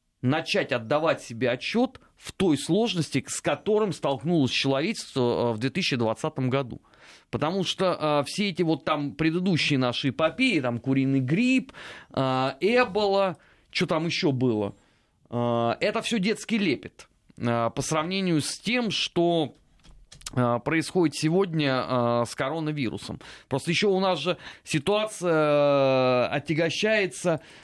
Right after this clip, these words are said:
э, наличием чудеснейшей, в кавычках, организации, которая называется Всемирная организация здравоохранения, которая проспала всё, чё только можно. А теперь,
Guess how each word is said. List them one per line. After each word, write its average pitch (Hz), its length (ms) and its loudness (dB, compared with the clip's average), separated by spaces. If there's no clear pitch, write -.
э, 127 380 2
наличием 160 600 0
чудеснейшей, 170 800 0
в - 80 -10
кавычках, 147 520 -2
организации, 165 640 0
которая 156 340 -2
называется 160 580 0
Всемирная 165 440 2
организация 156 600 0
здравоохранения, 143 880 -2
которая 143 360 0
проспала 190 560 0
всё, 170 240 0
чё 160 180 -2
только 185 280 0
можно. 196 540 2
А 170 160 -2
теперь, 311 500 2